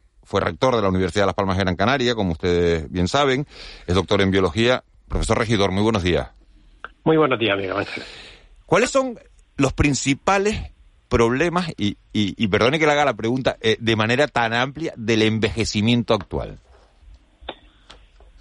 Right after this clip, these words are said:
Speaker 2: Bueno, los problemas del envejecimiento actual es, sobre todo, es la, la longevidad. Es decir, hemos, hemos conseguido tener una expectativa de vida muy alta, eh, y claro, eh, ahora el número de personas mayores que tenemos,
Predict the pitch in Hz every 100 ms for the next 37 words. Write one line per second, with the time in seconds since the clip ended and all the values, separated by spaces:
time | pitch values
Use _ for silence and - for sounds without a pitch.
0 | - 180 180 139 - 160 202 185 175 151
1 | 123 - 127 156 165 160 170 170 190 -
2 | 156 180 180 - - - - 160 131 120
3 | 185 196 185 - 151 160 147 127 117 120
4 | 107 104 - 101 107 147 - 123 110 113
5 | - 127 120 131 139 - 131 135 - -
6 | 131 - 127 160 127 120 127 143 113 -
7 | 117 131 127 135 127 127 156 127 104 107
8 | 107 143 175 220 - _ - - - -
9 | - 113 107 110 110 107 107 - 120 -
10 | 131 165 151 - 117 107 107 104 127 135
11 | 127 139 143 131 120 123 131 127 - 139
12 | 123 135 131 - 110 127 127 151